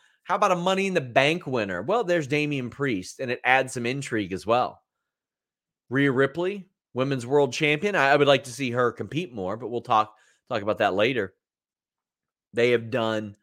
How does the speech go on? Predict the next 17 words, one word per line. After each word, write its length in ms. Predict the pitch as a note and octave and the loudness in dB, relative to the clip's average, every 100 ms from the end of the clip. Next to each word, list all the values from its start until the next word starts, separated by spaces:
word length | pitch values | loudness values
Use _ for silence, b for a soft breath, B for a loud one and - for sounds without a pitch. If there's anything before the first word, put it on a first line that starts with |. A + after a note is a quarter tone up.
| _ - | _ -2
a 80 | A#2+ | -2
phenomenal 800 | - C3 A#2+ A#2+ A#2 A#2 G#2+ F#2+ | -2 -4 0 2 2 0 -4 -4
job. 460 | E2+ F2 D2 C2 _ _ _ _ _ - | -2 -2 -4 -8 _ _ _ _ _ -4
Both 340 | G#2+ C3 A#2 | 2 2 2
Judgment 400 | A2 E3 E3 E3+ | 2 2 2 -2
Day 300 | D#3 D3+ D3+ | 2 4 4
and 100 | C3 | 2
the 60 | A2 | -4
booking 500 | F#2+ C#3+ D3+ D#3 B2 | 2 2 2 0 -4
of 160 | G2+ G2 | -6 -2
Judgment 460 | G#2 G2 G2+ F2+ | -2 -2 -8 -4
Day, 340 | F#2 F2+ E2+ b b b | 0 0 0 b b b
keeping 340 | - D3 D3+ B2+ | -2 0 0 -2
them, 320 | A#2 A2 G#2+ | -2 -2 -6
uh, 320 | C3+ B2+ C3 D3+ | -12 -10 -12 -14
fairly 480 | - B3 G3+ B2+ | 0 2 2 0
strong. 500 | A2+ - G2 D#2 A#1+ | -2 -4 -8 -8 -12